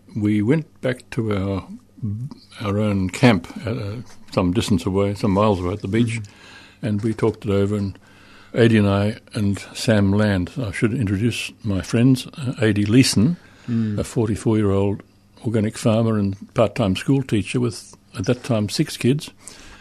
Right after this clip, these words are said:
Speaker 1: Sam Land was a young unmarried bloke of twenty-four, from the Hokianga, the far north of, uh, New Zealand, from a very, um, again, uh, radical sort of family. They're radical Christians, uh,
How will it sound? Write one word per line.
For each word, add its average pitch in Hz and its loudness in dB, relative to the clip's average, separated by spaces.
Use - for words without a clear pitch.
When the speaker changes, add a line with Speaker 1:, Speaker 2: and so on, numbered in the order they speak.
Speaker 1:
Sam 131 8
Land 113 2
was 107 -2
a 110 0
young 113 2
unmarried 113 0
bloke 117 0
of 110 -2
twenty-four, 117 0
from 104 -2
the 101 -4
Hokianga, 117 0
the 104 -4
far 107 -2
north 113 0
of, 95 -6
uh, 92 -4
New 101 -4
Zealand, 127 -4
from 107 -8
a 113 -6
very, 104 -4
um, 98 -6
again, 95 -4
uh, 95 -6
radical 107 0
sort 104 -4
of 87 -4
family. 98 2
They're 95 -4
radical 107 -4
Christians, 107 -4
uh, 98 -6